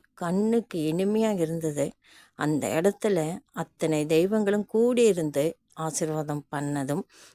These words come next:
நல்ல மனங்கள், மனம் உள்ள அனைவருமே வந்து ஆசீர்வாதம் பண்ண உணர்வு வந்து நாங்க எதிர்பார்க்கவே இல்ல.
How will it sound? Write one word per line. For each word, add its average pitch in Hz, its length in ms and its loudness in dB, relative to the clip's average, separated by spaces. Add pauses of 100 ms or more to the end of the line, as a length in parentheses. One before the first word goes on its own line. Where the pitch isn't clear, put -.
(140)
நல்ல 175 440 2
மனங்கள், 160 560 -2 (580)
மனம் 170 400 0
உள்ள 165 240 0 (160)
அனைவருமே 160 840 -2 (920)
வந்து 160 300 -2
ஆசீர்வாதம் 151 640 -4
பண்ண 147 380 -4
உணர்வு 165 460 -2
வந்து 147 340 -4 (460)
நாங்க 147 420 -4
எதிர்பார்க்கவே 170 920 -2
இல்ல. 151 220 -4